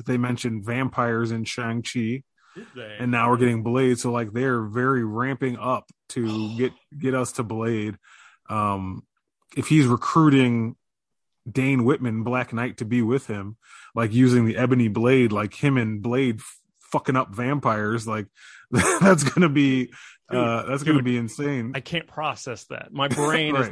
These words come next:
Speaker 2: not allowing me to process that.
Speaker 1: Yeah, if that's the way we get Dane Whitman, Black Knight brought into this, and Blade, it's gonna be awesome. I don't wanna, like,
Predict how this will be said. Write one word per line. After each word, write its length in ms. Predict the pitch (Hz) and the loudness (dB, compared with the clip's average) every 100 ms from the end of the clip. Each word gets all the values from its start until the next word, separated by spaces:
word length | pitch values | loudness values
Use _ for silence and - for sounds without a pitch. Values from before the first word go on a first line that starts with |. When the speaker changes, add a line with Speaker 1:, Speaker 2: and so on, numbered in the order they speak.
| 139 | -4
Speaker 2:
not 100 | 135 147 | -6 -8
allowing 500 | 131 139 135 131 123 | -6 -4 -4 -4 -6
me 100 | 117 | -10
to 80 | |
process 520 | 113 123 104 - 135 - | -8 -6 -6 -6 -16 -18
that. 260 | 73 - _ _ _ _ - | -20 -20 _ _ _ _ -4
Speaker 1:
Yeah, 280 | 151 131 104 110 | -2 0 -2 -10
if 100 | 107 | -6
that's 240 | 131 - | -4 -2
the 80 | 135 | 0
way 140 | 131 | 2
we 120 | 127 | 2
get 240 | 123 127 110 | 0 -2 -2
Dane 300 | 135 143 131 | -2 -2 -2
Whitman, 400 | 139 135 135 127 | -4 -4 -6 -4
Black 260 | 135 135 | -4 -4
Knight 240 | 135 135 123 | -6 -8 -2
brought 220 | 131 127 | 0 0
into 220 | 127 127 | 0 -4
this, 240 | 127 127 131 | -4 -4 -6
and 260 | 127 123 | -6 -4
Blade, 380 | 120 127 131 123 | -4 -2 -2 -4
it's 120 | 110 | -8
gonna 180 | 127 117 | -6 -4
be 320 | 107 107 107 _ _ _ _ _ _ _ | -4 -4 -6 _ _ _ _ _ _ _
awesome. 680 | 143 147 143 151 139 139 131 - | 2 4 4 2 2 0 -4 -6
I 100 | 127 | -2
don't 120 | 131 | 0
wanna, 180 | 123 113 | -2 -2
like, 200 | 110 107 | -4 -6